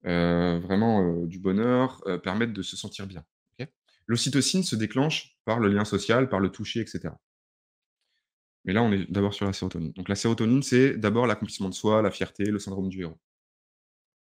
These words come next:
Euh... Je vous donne des exemples juste après, directement en copie. L'ocytocine, l'appartenance, donc le sentiment de groupe, le toucher, le lien social, l'amour.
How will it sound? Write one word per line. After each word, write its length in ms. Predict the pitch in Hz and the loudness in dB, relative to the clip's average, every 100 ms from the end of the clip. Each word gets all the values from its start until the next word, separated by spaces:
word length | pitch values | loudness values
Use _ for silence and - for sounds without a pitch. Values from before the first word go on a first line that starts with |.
| _ _ _ _ _ - | _ _ _ _ _ -4
Euh... 800 | 85 80 80 78 73 71 73 62 60 55 53 - - _ _ _ _ _ _ _ _ _ _ _ _ | 0 2 2 0 -2 -4 -6 -6 -10 -12 -12 -16 -20 _ _ _ _ _ _ _ _ _ _ _ _
Je 80 | - | -6
vous 60 | |
donne 160 | 87 87 | 0 0
des 140 | 85 | 0
exemples 220 | 82 85 | -2 -4
juste 120 | 82 - | -4 -10
après, 240 | - - _ _ _ _ | -14 -18 _ _ _ _
directement 440 | - 90 - 90 | -6 -6 -4 -6
en 20 | 87 | -6
copie. 260 | - - - _ _ _ _ _ _ _ _ _ - | -10 -14 -14 _ _ _ _ _ _ _ _ _ -6
L'ocytocine, 560 | 107 - 117 - 143 131 | -2 2 4 6 6 8
l'appartenance, 720 | 113 143 - 123 127 - - - | 4 4 2 4 4 0 -12 -10
donc 120 | 95 | -4
le 60 | 101 | -2
sentiment 320 | 120 - 110 | -2 0 0
de 60 | |
groupe, 240 | 101 104 127 | 2 0 0
le 80 | 107 | -2
toucher, 320 | 104 131 120 | 0 0 2
le 80 | 131 | 4
lien 140 | 104 107 | 2 0
social, 320 | 101 - 107 | -2 2 2
l'amour. 300 | 95 90 - | 2 0 -6